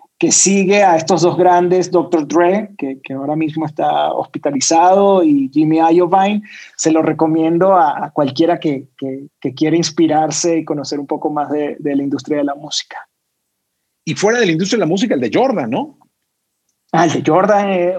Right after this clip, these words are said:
Speaker 1: por supuesto, para los fanáticos de, de la N B A, de, de Last Dance es, es un clásico.
Speaker 2: Oye, ¿sabes a quién hice, eh,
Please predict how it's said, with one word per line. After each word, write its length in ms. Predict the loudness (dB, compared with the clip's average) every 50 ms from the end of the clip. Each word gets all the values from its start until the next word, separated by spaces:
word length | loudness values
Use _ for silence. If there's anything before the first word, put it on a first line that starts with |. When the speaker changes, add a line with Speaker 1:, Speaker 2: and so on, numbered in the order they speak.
| -6 -6
Speaker 1:
por 160 | -4 -6 -4
supuesto, 380 | -4 -6 -2 -2 -2 -2 0 -2
para 140 | -2 -2 -2
los 100 | -2 -2
fanáticos 560 | -2 0 0 -2 -2 -4 -4 -2 -2 0 0
de, 340 | 0 0 0 0 0 0 0
de 200 | 0 0 0 0
la 140 | 0 0
N 140 | 0 0 0
B 200 | 2 2 2 2
A, 240 | 2 0 0 -2 -2
de, 240 | -4 -6 -8 -8 -10
de 160 | _ -20 -14
Last 280 | -10 -10 -10 -10 -12 -10
Dance 600 | -6 -4 -4 -4 -4 -6 -6 -8 -10 -10 -10 -10
es, 360 | -10 -8 -10 -12 -14 -16 _ _
es 220 | -20 -18 -14 -10
un 100 | -10 -10
clásico. 560 | -6 -6 -6 -6 -6 -6 -10 -12 -12 -16 -20 -20 -20 _ _ _ _ _ _ _ _ _ _ _ _ _ _ _ _ _ _ _
Speaker 2:
Oye, 260 | -4 -2 0 0 2
¿sabes 280 | 2 0 0 0 0
a 120 | 0 -2 0
quién 260 | 0 0 0 0 0
hice, 640 | 0 0 2 2 2 2 0 -2 -4 -6 -6 -6 -6
eh, 80 | -6